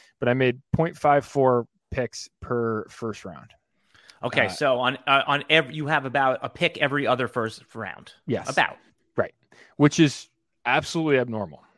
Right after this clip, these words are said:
Speaker 1: right? Well, what did I do? Well, we zigged, we, we got kind of aggressive, right? And,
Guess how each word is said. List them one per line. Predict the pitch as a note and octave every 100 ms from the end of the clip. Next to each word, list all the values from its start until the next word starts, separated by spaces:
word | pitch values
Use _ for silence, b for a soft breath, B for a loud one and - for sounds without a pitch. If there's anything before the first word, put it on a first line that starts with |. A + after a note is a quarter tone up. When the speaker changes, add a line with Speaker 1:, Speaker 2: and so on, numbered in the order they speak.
| _
Speaker 1:
right? | B2 A#2+
Well, | C#3+ C3+
what | C#3+ F3
did | F3
I | C#3+
do? | B2 F2+ -
Well, | B2+ B2+ B2+
we | C3+
zigged, | C3 B2 D3 B2
we, | C3+ C3 B2+ B2+ C#3 C#3+ - - - -
we | D3+ C#3 C#3+ C3+
got | C#3+ D3 C3+
kind | - - C#4+
of | A#3
aggressive, | C3+ C3 F3 - G1+ - - -
right? | A2+ A2+ -
And, | B2+ B2